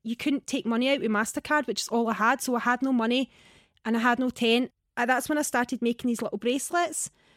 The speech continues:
And at first I was selling them for money, and then I was like, "You're an idiot." I was just swapping them straight for food, and that's how I got across Bolivia.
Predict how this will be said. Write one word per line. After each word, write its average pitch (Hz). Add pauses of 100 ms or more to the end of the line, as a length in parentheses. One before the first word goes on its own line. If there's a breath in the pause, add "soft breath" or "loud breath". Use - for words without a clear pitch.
And 226
at 220
first 262
I 320
was 302
selling 240
them 330 (160)
for 247
money, 254
and 285
then 226
I 214
was 208
like, 202
"You're 233
an 262
idiot." 214
I 226
was 226
just -
swapping 240
them 262
straight -
for -
food, 247
and 233
that's -
how 214
I 208
got -
across 220
Bolivia. 277